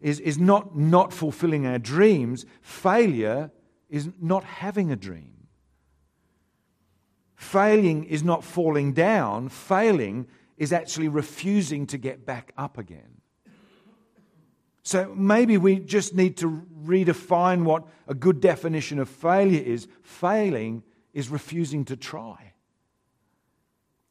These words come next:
Let's try. Let's give it a crack. Let's get in the game.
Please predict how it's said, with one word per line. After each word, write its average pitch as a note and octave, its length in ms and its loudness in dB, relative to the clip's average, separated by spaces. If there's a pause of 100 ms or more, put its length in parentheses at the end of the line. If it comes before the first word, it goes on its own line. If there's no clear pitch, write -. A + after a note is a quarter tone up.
Let's A#3 240 -2
try. G3+ 580 -4
Let's G#3+ 180 -4
give G#3+ 260 -2
it G#3 60 -4
a F3 60 0
crack. - 560 -8 (300)
Let's - 160 -6
get G#3+ 220 4
in A#3+ 180 6
the G3+ 80 6
game. G3 540 -2